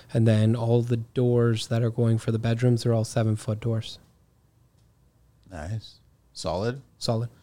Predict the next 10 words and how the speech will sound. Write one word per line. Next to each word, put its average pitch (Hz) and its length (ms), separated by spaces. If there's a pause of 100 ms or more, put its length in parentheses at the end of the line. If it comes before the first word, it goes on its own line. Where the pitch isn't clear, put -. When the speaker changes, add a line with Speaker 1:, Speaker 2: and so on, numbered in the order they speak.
(220)
Speaker 2:
One 92 120
and 85 100
three 90 120
quarter 85 260
thick? 104 240 (840)
Speaker 1:
Yeah. 110 80
Speaker 2:
Or 90 40
what? 85 220
Yeah. 113 240 (680)
Heavy. 90 360